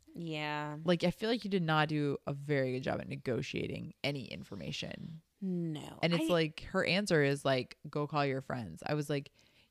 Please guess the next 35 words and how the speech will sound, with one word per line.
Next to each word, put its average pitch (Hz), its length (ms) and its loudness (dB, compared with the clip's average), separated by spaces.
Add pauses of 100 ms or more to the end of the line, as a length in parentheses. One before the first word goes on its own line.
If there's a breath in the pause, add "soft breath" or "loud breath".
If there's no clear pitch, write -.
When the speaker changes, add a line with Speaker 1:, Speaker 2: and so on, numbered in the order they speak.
Speaker 2:
"You 165 640 2 (460)
did 156 240 0 (420)
that 139 460 4
for 139 200 -4 (380)
that?" 151 440 2
Speaker 1:
That's 202 240 0
just, - 340 -6
it 190 60 0
doesn't 185 180 0
make 170 160 -6
sense. - 560 -8
Speaker 2:
No. 139 80 -4
Speaker 1:
Tharian 339 320 4
is 359 100 -2
not 180 160 4
a 165 80 0
negotiator. 147 680 -6
Speaker 2:
He 156 160 2
is 151 120 0
not 143 220 0
very 80 140 -4
good 50 100 -6
at 50 80 -12
negotiating. - 680 -12 (240)
I - 60 -2
was 170 80 0
like, 175 100 2
"For - 120 -2
a 170 40 0
captain 285 380 -2
of 240 40 -2
intelligence, 143 640 2
you're - 160 -6
pretty 196 440 -4
dumb." - 440 -6